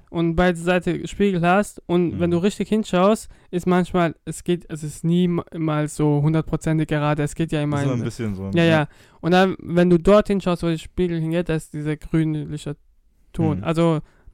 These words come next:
Speaker 2: Ja,
Speaker 1: das
Speaker 2: stimmt.
Speaker 1: absorbiert Grün mehr als die anderen Farben.
Speaker 2: Das ist tatsächlich der einzige Ton, der es hat. Und wie gesagt, diese ge-, dünn gepresste Aluminiumscheibe sorgt dafür,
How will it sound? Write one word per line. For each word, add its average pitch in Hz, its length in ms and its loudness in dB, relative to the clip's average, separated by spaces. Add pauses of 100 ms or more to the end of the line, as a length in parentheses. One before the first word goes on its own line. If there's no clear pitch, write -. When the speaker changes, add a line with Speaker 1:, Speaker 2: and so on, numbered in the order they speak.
(140)
Speaker 2:
Ja, 127 140 0
Speaker 1:
das 175 140 4
Speaker 2:
stimmt. - 80 -2
Speaker 1:
absorbiert 190 680 4 (220)
Grün 180 500 4 (140)
mehr 160 380 0
als 147 200 -8
die - 60 -8
anderen 143 260 -6
Farben. 135 260 -6
Speaker 2:
Das 151 80 -10
ist 98 80 -20
tatsächlich 110 220 -10
der 90 140 -8
einzige 107 260 -10
Ton, 104 200 -12
der 104 80 -10
es - 120 -18
hat. - 140 -16 (720)
Und 101 380 -8
wie 104 40 -14
gesagt, 107 200 -8
diese 101 160 -10
ge-, 104 100 -8
dünn 120 220 -10
gepresste - 560 -6
Aluminiumscheibe 107 1600 -4 (460)
sorgt 104 240 -10
dafür, 101 400 -12